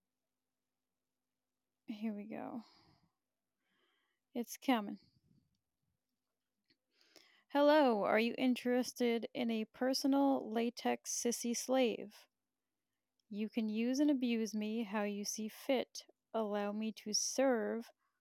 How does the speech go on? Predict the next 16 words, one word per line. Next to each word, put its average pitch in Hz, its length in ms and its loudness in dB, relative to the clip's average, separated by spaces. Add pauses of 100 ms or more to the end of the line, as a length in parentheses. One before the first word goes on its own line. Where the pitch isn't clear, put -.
(120)
for - 400 -4
all 233 220 2
your 247 240 0
chores 196 720 -4 (100)
and 208 160 -8
serve 214 460 -4
anyone 220 540 -2
you 202 280 -6
command." 202 600 -6 (2250)
That 277 240 4
actually 247 420 0
sounds 214 540 -4 (100)
so - 520 -2 (120)
nice. 233 800 -4 (840)
Because, 240 640 -2 (440)
honestly, 349 720 2